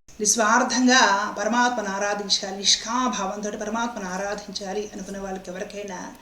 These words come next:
ఎంతమంది దేవతలు కూడా సహాయం చేస్తారు చూడండి. వాళ్ళందరి అనుగ్రహము ఉంటుంది, వాళ్ళందరి కృప, వాళ్ళందరి దయ ఉంటుంది, అందరూ రక్షిస్తారు,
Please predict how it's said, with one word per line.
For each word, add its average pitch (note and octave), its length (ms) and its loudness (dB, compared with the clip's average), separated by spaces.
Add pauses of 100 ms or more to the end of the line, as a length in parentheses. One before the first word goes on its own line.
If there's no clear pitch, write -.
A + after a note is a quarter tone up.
(360)
ఎంతమంది G3 500 -6
దేవతలు G#3+ 480 -2
కూడా G3+ 440 -6 (300)
సహాయం G#3+ 460 -4
చేస్తారు F#3+ 420 -6
చూడండి. - 220 -14 (100)
వాళ్ళందరి A3 380 4
అనుగ్రహము B3 560 2
ఉంటుంది, F#3+ 300 -4
వాళ్ళందరి G#3+ 360 0
కృప, G#3 260 -4
వాళ్ళందరి G#3+ 460 0
దయ G3+ 200 -4 (180)
ఉంటుంది, G3+ 400 -4
అందరూ B3 380 4
రక్షిస్తారు, - 600 2